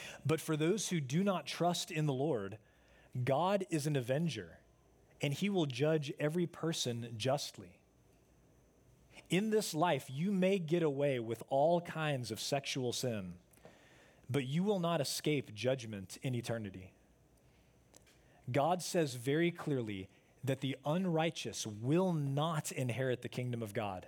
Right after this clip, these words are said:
We abstain from sexual immorality because God is just. Fourth, we abstain from sexual immorality because God is holy. Look at verse seven.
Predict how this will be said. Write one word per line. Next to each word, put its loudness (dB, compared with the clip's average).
We 4
abstain 0
from -6
sexual -2
immorality -2
because -2
God 0
is -4
just. -6
Fourth, -2
we 4
abstain 2
from -2
sexual 0
immorality 2
because -4
God 2
is -4
holy. -2
Look -2
at -4
verse -2
seven. -4